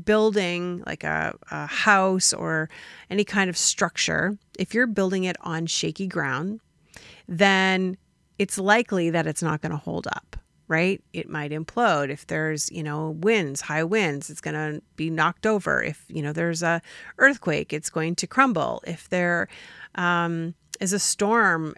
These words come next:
uh, it's going to be washed away. Like, I mean, think of all of the, you know, how we build structures. We have to build them on something that is concrete, on some sort of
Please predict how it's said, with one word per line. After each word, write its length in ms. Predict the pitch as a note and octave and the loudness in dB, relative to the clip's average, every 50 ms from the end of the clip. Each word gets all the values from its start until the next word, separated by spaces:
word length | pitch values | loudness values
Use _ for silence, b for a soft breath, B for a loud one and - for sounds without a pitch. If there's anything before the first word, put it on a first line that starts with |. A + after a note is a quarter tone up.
| _ - | _ -6
uh, 400 | - E3 D#3+ D#3+ D#3+ D#3+ D#3 - | -4 -2 0 0 2 2 0 0
it's 200 | - E3+ - - | -2 -4 -4 -2
going 140 | - F#3+ F3+ | -2 -2 -2
to 60 | F3+ | 0
be 140 | F3 F#3+ F#3 | 0 0 2
washed 340 | F3+ F3+ F3+ F3 - - - | 2 2 2 2 0 -4 0
away. 300 | G3 G#3+ G#3 F#3 D#3 - | 2 2 4 4 4 2
Like, 200 | E3 F3 - - - | 0 -2 -4 -6 -8
I 60 | G3 | -4
mean, 160 | G3 G3 F#3+ | -2 -2 -2
think 200 | - - A#3 B3 | -2 -2 -2 2
of 140 | - D4+ B3 - - | 2 0 0 0 0
all 240 | - F3 F3+ F#3 F#3 | 2 2 2 4 2
of 180 | F#3+ F3+ E3 | 0 -2 -2
the, 420 | D#3+ E3+ E3 D#3+ D#3 D#3+ D#3+ D#3+ - | -2 -2 0 0 0 0 -2 -2 -4
you 140 | - F#3 E3 | -6 -6 -6
know, 200 | D#3 D3 D3 D3 | -6 -4 -6 -6
how 360 | D#3 - - E3+ E3+ F3 F3 | -6 -4 -4 0 0 2 2
we 120 | F3 F3+ E3+ | 2 0 0
build 300 | D#3+ - D#3+ E3 D#3+ E3+ | 0 -2 -4 -4 -4 -4
structures. 500 | - - B3+ C4 - - E3+ D#3+ D#3+ E3 | 0 0 0 -2 0 -4 -4 -4 -4 -4
We 120 | D#3+ E3 | -4 -6
have 320 | E3+ - - D#3 D#3+ - | -4 -2 -2 -4 -4 -2
to 100 | - A#3 | -2 -4
build 320 | F#3 - - F3 E3+ E3+ E3+ | -4 -2 0 0 0 0 0
them 300 | E3+ E3 E3 D#3+ E3 E3 B B B B B B B B _ - | 0 0 0 0 -2 -4 B B B B B B B B _ -4
on 500 | F#3 F3+ F3 E3+ E3 E3 E3+ F3 E3+ F3 - | -2 0 2 2 2 2 2 0 -2 -4 -2
something 560 | - - - - F3 E3 D#3+ - E3+ F3 E3+ | -2 0 0 2 0 0 0 -2 -2 -2 0
that 160 | D#3+ D#3 D#3 | 0 -2 -2
is 140 | D#3 D#3+ - | -2 -4 -6
concrete, 540 | - - - A3+ A#3+ A#3 - - - - - - | -8 -6 -6 -4 -4 -4 -8 -8 -10 -10 -10 -8
on 280 | F3 E3+ F3 F3 F3+ F#3 | -6 -4 -4 -2 -4 -2
some 420 | - - - E3+ E3 E3 F3 F#3+ | -2 -2 -2 -2 -2 -4 -4 -4
sort 300 | F#3+ - - F3 E3 D#3+ | -4 -4 -4 -2 -2 -2
of 180 | E3 D#3+ D#3+ | -4 -4 -6